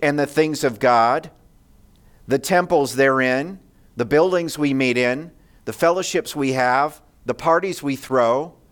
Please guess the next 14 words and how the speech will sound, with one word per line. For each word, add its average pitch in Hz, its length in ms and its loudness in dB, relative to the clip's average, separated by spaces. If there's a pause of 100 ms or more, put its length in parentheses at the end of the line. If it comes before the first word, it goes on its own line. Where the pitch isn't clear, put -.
(360)
the 135 80 0
money 160 320 0
we 160 160 -2
send, 135 640 -6 (1080)
for 160 400 0
our 220 340 4
purposes 165 840 -4 (300)
versus 160 400 -2
the 156 100 -8
purposes 147 520 -6
of 120 120 -10
who? 123 280 -2 (1120)
Of 101 220 -8
God. 151 560 0